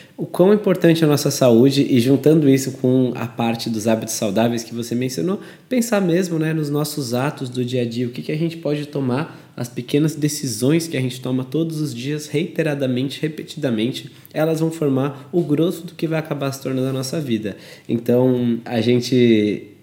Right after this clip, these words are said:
chamou você aqui pra falar um pouquinho sobre rim e tudo mais, mas teve uma lição muito mais profunda. A gente gostou bastante disso. Queria agradecer você pelo seu tempo e pelos conhecimentos que compartilhou aqui com a gente, com a nossa audiência. Muito obrigado.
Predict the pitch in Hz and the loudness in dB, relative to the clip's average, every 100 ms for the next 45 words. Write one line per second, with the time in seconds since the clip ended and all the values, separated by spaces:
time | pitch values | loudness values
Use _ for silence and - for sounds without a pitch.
0 | - - 120 143 139 123 123 139 135 120 | -6 2 6 6 4 0 -2 -4 -4 -4
1 | 123 131 131 120 131 131 131 131 131 110 | 0 0 -2 -4 0 0 0 -4 -2 0
2 | 131 165 151 143 139 117 120 131 135 135 | 2 2 0 0 0 0 -2 -4 -8 -4
3 | 135 131 131 127 - 131 135 135 - - | -4 -2 -4 -4 -4 -2 -2 -6 -14 -4
4 | 135 143 156 151 170 170 127 120 113 107 | -4 -2 -4 -2 -6 -4 -2 0 -2 -4
5 | 113 - 120 127 120 135 - 131 135 143 | -6 -6 -6 -4 -4 -6 -4 -6 -4 -6
6 | 110 - 110 - _ - 113 113 113 117 | -8 -8 -12 -16 _ -2 0 0 -2 -2
7 | - 120 131 - - 147 165 - - - | -2 -4 -4 -4 0 0 -2 -14 -20 -20
8 | _ 147 143 147 165 165 139 151 170 160 | _ 2 2 2 -2 0 -2 0 -2 -2
9 | 156 - 151 151 151 127 127 139 127 127 | -4 -4 -4 -4 -2 -4 -6 -8 -6 -4
10 | 127 - 120 120 - 127 113 113 - 123 | -6 -4 -6 -6 -4 -4 -2 -4 -6 -8
11 | 117 131 139 127 95 104 104 113 120 127 | -6 -6 -2 -2 -4 -8 -10 -10 -8 -8
12 | 92 85 | -8 -10